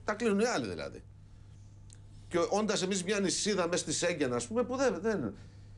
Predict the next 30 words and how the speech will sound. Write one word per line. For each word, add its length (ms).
θα 320
πάψουν 360
οι 60
ροές 360
να 120
έρχονται, 380
οπότε 340
θα 140
μείνουμε 280
με 80
ένα 120
κομμάτι 460
που 80
εγκλωβίσει 440
και 80
εδώ 140
και 80
θα 100
δούμε 160
τι 80
να 100
το 100
κάνουμε, 500
ή 120
θα 180
συνεχίσουν 600
οι 20
ροές 260
να 80
έρχονται; 360